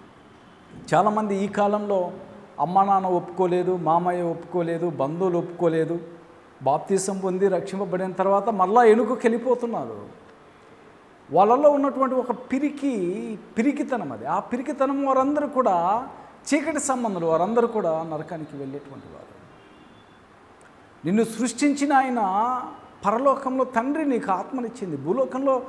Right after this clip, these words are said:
ఏ మనుషుడు ఇవ్వలేడు. నాకు ఆత్మనిచ్చింది నా తల్లిదండ్రులు కాదు, నా తల్లిదండ్రులు నాకు ఆత్మనివ్వలేదు.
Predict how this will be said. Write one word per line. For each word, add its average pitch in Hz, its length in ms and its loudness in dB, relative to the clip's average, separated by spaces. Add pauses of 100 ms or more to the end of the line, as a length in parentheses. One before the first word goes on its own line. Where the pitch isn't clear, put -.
(260)
ఏ 202 100 8
మనుషుడు 247 460 0
ఇవ్వలేడు. 180 600 -4 (220)
నాకు 214 580 4 (220)
ఆత్మనిచ్చింది 233 1160 2
నా 233 120 0
తల్లిదండ్రులు 311 680 2
కాదు, 254 540 -4 (1800)
నా 175 120 -2
తల్లిదండ్రులు 269 600 0
నాకు 269 260 2
ఆత్మనివ్వలేదు. 254 1080 -2